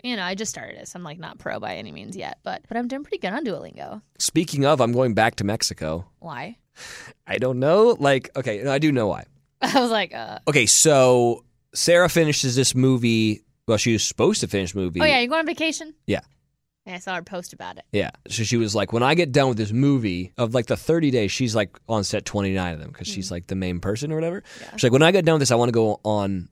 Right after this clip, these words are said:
Speaker 2: vacation, like, for, like, a week."
Speaker 1: Mm-hmm.
Speaker 2: And I was like, "Cool."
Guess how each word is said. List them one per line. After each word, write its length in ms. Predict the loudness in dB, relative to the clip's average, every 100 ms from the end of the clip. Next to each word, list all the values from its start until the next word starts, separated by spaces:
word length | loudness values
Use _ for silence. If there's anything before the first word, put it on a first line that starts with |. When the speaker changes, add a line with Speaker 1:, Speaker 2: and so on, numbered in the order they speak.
| _ _ -6
Speaker 2:
vacation, 640 | -2 0 0 -2 -8 -14 _ _ -10
like, 140 | -6
for, 60 | -4
like, 100 | -2
a 60 |
week." 420 | -2 0 0 -2 -12
Speaker 1:
Mm-hmm. 280 | -12 -10 0
Speaker 2:
And 80 | 2
I 100 | 2
was 140 | 2
like, 220 | 2 0 -4 0
"Cool." 400 | 2 4 0